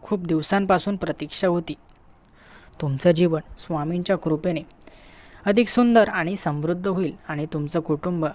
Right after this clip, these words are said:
आता एक नवा आनंद अनुभवेल, कारण स्वामींच्या आशीर्वादाने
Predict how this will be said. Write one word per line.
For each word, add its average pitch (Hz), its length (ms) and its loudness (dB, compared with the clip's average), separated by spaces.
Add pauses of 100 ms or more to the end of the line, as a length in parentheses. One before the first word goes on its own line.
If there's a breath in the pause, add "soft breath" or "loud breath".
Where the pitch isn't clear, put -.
आता 147 340 0
एक 160 220 4
नवा 160 300 4
आनंद 160 500 0
अनुभवेल, 160 580 2 (420)
कारण 156 240 0
स्वामींच्या 160 600 0
आशीर्वादाने 165 600 0